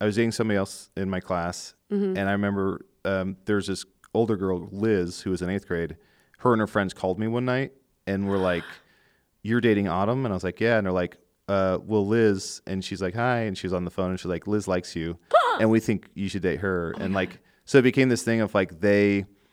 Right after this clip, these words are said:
Speaker 1: talked to me for, like, an hour on the phone trying to convince me to date Liz. And at the end, like, at some point I was just like,
Speaker 2: Homewrecker.
Speaker 1: at some point I was like, "Mm, okay." And then,
Speaker 2: <laughs>
Speaker 1: and then they're like, "Don't call Autumn. We'll call her." And so
Speaker 2: <gasps>
Speaker 1: they called her to be like,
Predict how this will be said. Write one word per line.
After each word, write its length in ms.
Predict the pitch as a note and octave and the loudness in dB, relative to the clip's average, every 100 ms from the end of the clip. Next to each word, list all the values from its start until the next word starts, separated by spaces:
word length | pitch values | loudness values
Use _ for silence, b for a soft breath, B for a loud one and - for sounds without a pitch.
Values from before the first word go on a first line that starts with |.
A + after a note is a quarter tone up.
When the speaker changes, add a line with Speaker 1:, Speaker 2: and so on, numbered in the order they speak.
| _ _ _ _ _ _ | _ _ _ _ _ _
Speaker 1:
talked 280 | - B2 - | 4 4 4
to 60 | |
me 180 | B2+ A2+ | 2 2
for, 160 | G#2 A2+ | 2 2
like, 160 | G2+ | 2
an 60 | G2+ | 2
hour 180 | F#2+ A2 | 2 4
on 80 | A2 | 2
the 60 | |
phone 400 | G2+ G#2+ G2+ G2 - | 0 2 2 0 -4
trying 220 | - G#2+ | -4 -2
to 80 | G#2 | -2
convince 340 | - G2 G2 G2 | -2 -2 -2 -2
me 60 | |
to 100 | F#2+ | -2
date 220 | F2+ F2+ - | 0 -2 0
Liz. 460 | F#2+ G#2+ D#3+ - - | 0 0 -2 -10 -6
And 160 | F#2+ G#2 | -2 0
at 180 | G#2 | 0
the 100 | G#2 | 0
end, 180 | G2+ G#2+ - | -2 -2 -2
like, 160 | G#2 A2 | -2 0
at 100 | - | 0
some 140 | B2+ | 2
point 120 | C3+ | 4
I 40 | G#2+ | 4
was 100 | G2+ | 4
just 120 | C4 | 2
like, 180 | - G#2 | 4 2
Speaker 2:
Homewrecker. 220 | F#3 F#3 b b | -2 -10 b b
Speaker 1:
at 120 | - C3+ | 2 4
some 120 | D#3+ | 6
point 100 | D#3 | 8
I 40 | |
was 80 | C3 | 8
like, 220 | B2+ A2 - - | 6 4 -2 -12
"Mm, 280 | B1 C3+ C#3 C#3+ | -4 0 4 4
okay." 380 | C3 G#2 G#2+ - B B - | 6 6 6 0 B B 8
And 180 | F#4+ - | 10 12
then, 280 | F4+ D#4+ C#4+ | 10 8 8
Speaker 2:
<laughs> 40 | |
Speaker 1:
and 160 | C3 C#3 | 8 10
then 300 | C3+ C3+ A2 | 8 6 6
they're 180 | C#3 | 10
like, 360 | B2+ A#2 - G#2 | 10 8 6 4
"Don't 200 | C#3 B2 | 6 6
call 180 | B2+ G#2+ | 6 8
Autumn. 380 | G2+ G2+ E2+ G2 - | 8 6 4 -4 2
We'll 260 | B2+ A#2 | 6 6
call 320 | - G2 F2+ | 6 2 2
her." 160 | F2 G2+ - | 0 -4 -8
And 520 | C#4 C#4 C#4+ D4 - | -8 -2 2 4 6
so 180 | - B2 | 8 8
Speaker 2:
<gasps> 140 | G2+ | 8
Speaker 1:
they 120 | A2+ A#2 | 6 6
called 520 | - A#2 A2 A2 - | 4 6 8 8 4
her 340 | - A2+ G#2+ A#2+ | -2 2 4 4
to 140 | B2 | 2
be 100 | G#2 | 4
like, 380 | F#2+ F2 F2+ - | 4 4 0 -8